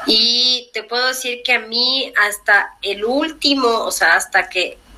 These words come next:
habló Guarderas y dijo, o sea, "Mi voto es a favor", creo que fue el único momento en el que tuve la tranquilidad de respirar, porque había solo trece votos. Yo, yo pensé que, que, yo pensé que con todas las pruebas, o sea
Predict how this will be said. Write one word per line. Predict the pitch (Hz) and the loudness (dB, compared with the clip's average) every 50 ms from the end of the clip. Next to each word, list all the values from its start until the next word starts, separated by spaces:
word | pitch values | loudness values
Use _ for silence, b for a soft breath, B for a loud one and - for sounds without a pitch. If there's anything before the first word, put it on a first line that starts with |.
| - - - | -16 -6 0
habló | - 190 180 180 196 208 214 233 254 269 269 277 | 2 2 2 4 4 4 4 4 4 4 2 2
Guarderas | 262 247 220 196 202 196 202 202 202 202 196 196 | 2 0 0 0 0 0 0 0 0 -2 -4 -6
y | 185 180 | -8 -4
dijo, | 185 208 233 254 240 - - 185 175 170 165 - - - - - - - - | -2 0 0 0 -2 -4 -6 -8 -8 -8 -8 -12 -18 -20 -20 -20 -14 -8 -4
o | - | 0
sea, | - 170 - - | 0 0 0 0
"Mi | - 190 185 180 | 0 0 0 2
voto | 185 196 202 202 - 254 | 2 2 2 2 4 4
es | 220 214 208 226 | 4 4 2 2
a | 233 240 | 0 0
favor", | - - 175 165 165 196 226 240 254 247 226 - - - - - | 0 0 0 0 2 2 2 2 2 2 0 -4 -8 -14 -8 -2
creo | - 220 226 | -2 -2 0
que | 220 - 214 | -2 -4 -6
fue | 208 - 226 214 220 220 196 185 - - 208 | -4 -2 0 0 2 0 -2 -4 -4 -2 -2
el | 196 208 214 - - | -2 -2 -4 -4 0
único | 277 285 320 320 339 - - 285 | 2 2 4 2 2 0 0 2
momento | 269 262 254 254 247 254 269 | 2 2 2 0 -2 -2 -2
en | 247 | -2
el | 240 247 | -2 -4
que | 214 | -8
tuve | - - - 233 233 233 240 240 | -14 -10 -6 -2 0 0 0 0
la | 214 208 | -2 -4
tranquilidad | - 208 196 - - 196 196 190 208 208 208 | -8 -10 -14 -14 -12 -8 -2 0 2 2 2
de | 214 | 0
respirar, | 208 196 - - - 190 - - 277 - - B B B B B B B B B B B - - - | -2 -4 -8 -8 -4 -2 0 0 -2 -4 -12 B B B B B B B B B B B -20 -10 -2
porque | - 214 202 208 - 214 208 190 - - - - | 0 0 2 2 2 2 2 0 -2 -8 -10 -8
había | - 220 247 254 240 240 | -4 0 0 0 0 -2
solo | - - 233 240 220 - | -4 -6 -4 -6 -6 -6
trece | - 226 - - 196 | -6 -6 -6 -4 -2
votos. | 233 277 285 277 - - - B B B B B B 226 220 | -2 -2 0 0 -2 -4 -4 B B B B B B -2 2
Yo, | 233 240 262 | 2 4 4
yo | 254 247 262 262 | 4 2 0 0
pensé | - 302 277 285 285 269 262 262 | 0 -2 -2 0 0 -2 -2 -2
que, | 277 254 233 226 - _ | -2 -2 -2 -4 -4 _
que, | - 208 196 196 180 - - B B B B B B B B B B - - | -2 0 0 0 0 -2 -6 B B B B B B B B B B -8 -4
yo | - 370 370 | -2 0 2
pensé | 427 403 403 392 381 | 2 2 2 2 0
que | 381 370 370 | 0 -2 -2
con | 370 269 - - | -2 -2 0 0
todas | 262 277 311 311 302 | 0 0 2 0 0
las | 254 254 - | -2 -2 -2
pruebas, | - - 240 285 311 294 269 | -2 0 0 2 0 0 -4
o | 247 | -4
sea | - - 262 269 269 262 - - | -2 0 2 2 2 0 -2 -10